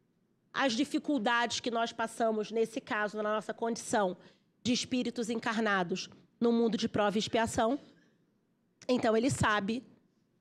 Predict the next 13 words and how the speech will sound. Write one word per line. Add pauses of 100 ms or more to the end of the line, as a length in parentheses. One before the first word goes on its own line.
(220)
que
isso
é
um
processo. (760)
Mas
ele
está
nos
contando
sobre
esse
processo,